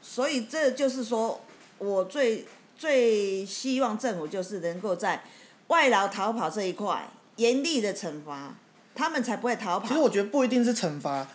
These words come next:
Speaker 2: 轻重的问题，而是整个体系的问题。
Speaker 1: 是。
Speaker 2: 如果，如果你今天，呃，合法中介他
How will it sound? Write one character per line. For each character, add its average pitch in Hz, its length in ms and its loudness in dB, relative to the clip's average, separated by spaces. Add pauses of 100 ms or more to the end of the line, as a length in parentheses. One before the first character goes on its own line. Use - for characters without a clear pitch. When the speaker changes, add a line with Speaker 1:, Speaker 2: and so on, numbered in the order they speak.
Speaker 2:
轻 214 300 2
重 214 200 2
的 156 80 -2
问 160 300 0
题， - 160 -12
而 185 100 4
是 247 120 -6
整 165 220 0
个 147 100 -2
体 147 280 -10
系 202 220 -6
的 156 100 0
问 143 260 0
题。 - 220 -16 (340)
Speaker 1:
是。 - 160 -12
Speaker 2:
如 254 140 4
果， 254 300 6 (400)
如 247 180 0
果 277 140 6
你 208 160 6
今 233 240 4
天， 240 360 2 (200)
呃， 165 680 4 (440)
合 190 180 2
法 208 180 6
中 208 260 2
介 196 340 0 (440)
他 190 600 4